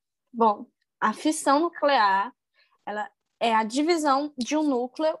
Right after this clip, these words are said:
núcleo em dois núcleos menores. Ou seja, tem um núcleo, daí dividiu eles em dois menores. É, daí, por meio disso, acaba liberando muita energia. A gente tem um exemplo das usinas nucleares, né?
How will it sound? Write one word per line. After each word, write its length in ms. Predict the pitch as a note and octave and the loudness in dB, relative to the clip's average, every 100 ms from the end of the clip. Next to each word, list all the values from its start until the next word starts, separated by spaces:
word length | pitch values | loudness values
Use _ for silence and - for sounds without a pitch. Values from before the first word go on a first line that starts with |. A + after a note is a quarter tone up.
| _ | _
núcleo 640 | B3 A#3+ A3+ A3+ D4+ E4+ - | -6 -4 -4 -4 -4 -4 -2
em 180 | B3+ | -2
dois 220 | A#3 C#4 D4+ | 0 0 0
núcleos 520 | G#3+ - G3+ F#3+ - | -4 -6 -12 -12 -8
menores. 680 | A#3 A#3+ D#4 G#3+ G3 A3+ - - | 0 4 6 4 0 -12 -12 -6
Ou 120 | A#3+ | -6
seja, 220 | G3 G3+ | -6 -4
tem 100 | A#3 | 2
um 100 | C#4 | 6
núcleo, 400 | C#4+ C#4+ D4 A4 - _ _ _ - | 6 4 2 -2 -4 _ _ _ 2
daí 140 | B3+ | 4
dividiu 760 | B3 B3+ C#4+ A#3+ B3+ D4+ F#4 _ _ _ | 4 4 4 4 0 -2 -4 _ _ _
eles 680 | A3+ A#3 A3+ D4 E4 - - _ | -2 0 0 -2 -4 -10 -16 _
em 200 | B3+ C4+ | 0 2
dois 560 | A#3+ A3 A3 C#4 D#4 - | 4 4 2 0 -2 -6
menores. 680 | C#4 E4 D4+ F#3+ - - - _ _ _ _ _ _ _ - _ _ - | -4 -2 -2 -4 -10 -20 -20 _ _ _ _ _ _ _ -20 _ _ -4
É, 560 | A3+ G#3+ G#3 G#3 G3+ - | -2 0 0 -2 -4 -6
daí, 180 | A3 C4+ | -2 -2
por 180 | D4 D#4 | 0 0
meio 320 | C#4 E4+ D#4+ | 2 0 -6
disso, 540 | A#3 A#3+ D#4 D4+ - | -8 -8 -8 -8 -2
acaba 320 | A#3+ B3 A#3 | -2 -2 -2
liberando 420 | B3+ B3+ C4 C4 C#4 | -2 -2 -2 -2 0
muita 480 | C4 C4 C#4 D4 | 0 -2 -6 -8
energia. 640 | F4+ G4+ G#4+ C#4 A3 F#3+ F#3 _ _ _ _ _ _ _ - | -8 -6 -8 -8 -8 -8 -8 _ _ _ _ _ _ _ -2
A 100 | A#3+ | 2
gente 280 | B3 B3+ - | 2 2 2
tem 120 | B3+ | 2
um 80 | B3 | 2
exemplo 420 | A#3+ A#3 A#3 A#3+ | 2 0 -2 0
das 280 | A3+ A3+ A#3+ | 2 2 0
usinas 500 | B3+ B3 A3+ D4+ C#4+ | -2 -2 0 -2 -2
nucleares, 720 | A#3+ - A3 G#3 G3+ B3 D#4+ | -6 -4 -2 0 0 -4 -8
né? 200 | B3 A#3 | -8 -10